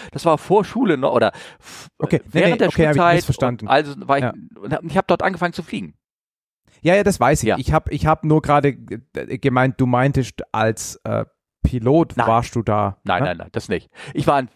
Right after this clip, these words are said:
Speaker 1: in Phoenix natürlich auch, äh, so ein Dreivierteljahr. Und
Speaker 2: Ah, nee, aber du bist doch, bist du mit dem drei achtzig nie nach L A geflogen?
Speaker 1: Doch, doch, doch, auch.
Speaker 2: Und das war meine Frage,
Speaker 1: Ja,
Speaker 2: wie
Speaker 1: ja.
Speaker 2: oft?
Speaker 1: Ja, ja.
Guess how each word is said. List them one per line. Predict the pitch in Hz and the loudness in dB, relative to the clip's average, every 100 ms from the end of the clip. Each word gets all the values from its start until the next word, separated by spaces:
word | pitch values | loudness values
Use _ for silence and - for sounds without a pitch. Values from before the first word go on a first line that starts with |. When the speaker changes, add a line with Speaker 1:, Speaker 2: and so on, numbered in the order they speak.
| - | -8
Speaker 1:
in | 131 | -6
Phoenix | - - 214 269 123 - | -6 -6 -2 0 -2 -2
natürlich | 101 113 98 - | -4 -2 -4 0
auch, | 104 107 | 0 -2
äh, | - 101 95 - | -2 0 -2 -4
so | - 101 | -4 -4
ein | 92 | -2
Dreivierteljahr. | 104 101 104 87 87 92 - - - - | -2 -2 -4 -4 -4 -4 -6 -12 -20 -2
Und | 120 127 | 0 2
Speaker 2:
Ah, | |
nee, | 196 | 4
aber | 180 | 4
du | 170 | 2
bist | 185 | 0
doch, | 190 - - | -2 -4 -4
bist | - | -2
du | 196 | 0
mit | 185 | 0
dem | 175 | 2
drei | 165 | 0
achtzig | 165 160 156 151 | 0 -2 -4 -2
nie | 165 | 0
nach | 143 | 0
L | 117 | -2
A | 110 | -4
geflogen? | 107 - | -4 0
Speaker 1:
Doch, | 127 - - - | 0 0 -4 -2
doch, | 113 | -2
doch, | 107 - | -2 -4
auch. | - 92 - _ - | -4 -4 -6 _ -4
Speaker 2:
Und | 160 | 0
das | 190 | 2
war | 170 | 2
meine | 156 151 | 2 0
Frage, | - 147 101 | 0 0 0
Speaker 1:
Ja, | |
Speaker 2:
wie | 117 | 0
Speaker 1:
ja. | |
Speaker 2:
oft? | 113 - - _ | -2 -4 -10 _
Speaker 1:
Ja, | 101 | -2
ja. | 95 | -2